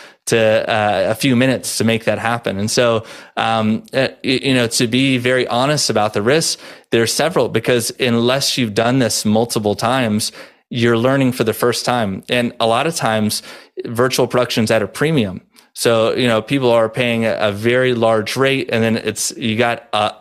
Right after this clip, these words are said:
a big project on the line, the client's there in the room. And so I think that's been one of the biggest challenges we see with people entering into virtual production is they, they wanna do it on a test project,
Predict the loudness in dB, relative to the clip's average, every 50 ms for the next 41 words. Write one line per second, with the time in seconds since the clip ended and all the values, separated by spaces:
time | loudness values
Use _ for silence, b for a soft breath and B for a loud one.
0 | -4 -4 -2 -2 -2 -2 -2 -6 -8 -4 -2 -2 0 0 -2 -4 -2 -2 -2 0
1 | 0 0 0 2 0 0 -2 -2 -6 -8 -6 -2 -2 0 0 0 -2 -2 -4 -4
2 | 0 0 2 2 2 0 0 0 0 2 2 2 2 2 0 0 -2 -6 B B
3 | B B B B _ -2 0 0 0 0 0 0 2 2 2 2 0 0 0 0
4 | 0 0 0 0 0 0 -2 -4 -2 -2 0 0 0 -2 B B B B B B
5 | -6 -2 0 2 2 2 2 0 0 2 2 2 0 0 -2 -2 -2 -2 0 0
6 | 0 0 0 0 0 0 0 0 -2 -2 -2 0 0 0 2 2 0 0 -2 -4
7 | -2 0 0 0 0 0 0 0 0 0 0 0 0 2 2 0 0 2 0 0
8 | 2 0 0 0 2 0 0 0 -2 -2 -2 -2 -2 -4 B B B B B B
9 | 0 2 2 4 2 2 0 -4 -6 -2 0 0 0 0 -2 0 0 0 2 2
10 | 2 2 2 2 0 0 0 0 2 2 2 2 0 -2 -4 -2 -2 0 -2 -2
11 | -4 -4 -4 -4 -4 -4 -6 -4 -2 0 0 0 0 0 -2 -2 -4